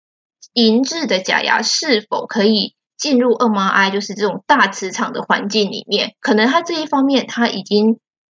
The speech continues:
这些前置作业他都有做，然后他才决定把病人给送进去。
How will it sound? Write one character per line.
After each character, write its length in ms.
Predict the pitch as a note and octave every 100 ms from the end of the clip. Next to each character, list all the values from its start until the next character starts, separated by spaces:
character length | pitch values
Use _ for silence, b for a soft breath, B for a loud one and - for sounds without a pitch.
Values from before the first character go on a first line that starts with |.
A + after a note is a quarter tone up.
| _
这 80 | C#4
些 180 | C#4 C#4
前 240 | - G#3
置 160 | A3+ B3
作 200 | B3 A3
业 160 | G#3+
他 200 | - A#3+
都 80 | B3+
有 180 | B3+ -
做， 300 | - A3+ C#3+
然 140 | F#3+
后 180 | A3 G#3
他 160 | G3 A3
才 160 | G3+
决 200 | G3 -
定 160 | - G#3
把 140 | G3+
病 180 | - G#3
人 140 | F3+ F3+
给 140 | F3
送 240 | - A3 G#3
进 180 | G3+
去。 320 | G3 A#3 G#3